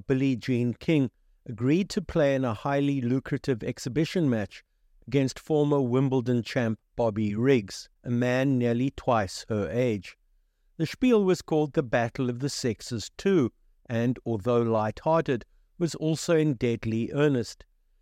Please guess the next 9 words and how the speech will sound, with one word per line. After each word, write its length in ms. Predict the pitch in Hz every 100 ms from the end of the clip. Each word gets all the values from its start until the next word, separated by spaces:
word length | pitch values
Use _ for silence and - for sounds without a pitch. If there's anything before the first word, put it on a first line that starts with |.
| _ -
It 100 | 143
was 200 | 180 165
a 40 |
time 420 | - 185 208 240
when 180 | 180 147
recently 520 | 147 156 185 156 160
turned 380 | 139 165 143 127
women's 400 | 123 131 139 127
professionals 720 | - 156 147 123 - 123 117